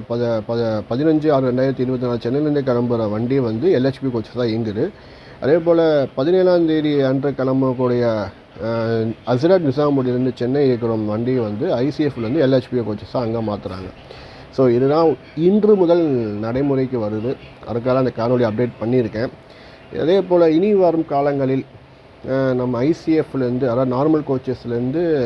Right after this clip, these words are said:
எல் ஹெச் பி கோச்சஸாக எல்லா ட்ரெயினுமே மாத்திருவாங்க. step by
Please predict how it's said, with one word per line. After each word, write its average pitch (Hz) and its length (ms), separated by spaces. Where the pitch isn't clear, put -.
எல் 127 160
ஹெச் - 120
பி 127 160
கோச்சஸாக 123 460
எல்லா 117 220
ட்ரெயினுமே 127 580
மாத்திருவாங்க. 113 640
step 120 180
by 135 100